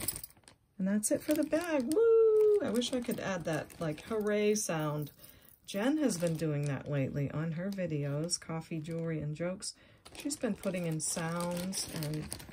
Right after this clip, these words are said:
it's just great to see her adding all that stuff to her videos. I hope she can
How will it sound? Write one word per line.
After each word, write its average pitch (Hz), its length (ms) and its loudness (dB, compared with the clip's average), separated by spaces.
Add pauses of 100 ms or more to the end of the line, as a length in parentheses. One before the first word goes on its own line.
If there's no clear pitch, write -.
(200)
it's - 100 -14
just - 280 -8
great 175 300 0
to 165 120 -6
see 156 280 -4
her 151 220 -6 (640)
adding 170 360 -4
all 156 160 -2
that - 200 -4
stuff - 300 -4
to 160 100 -6
her 143 120 -2
videos. 147 600 -6
I 160 60 -4
hope 190 180 -4
she 196 160 -10
can 147 240 -4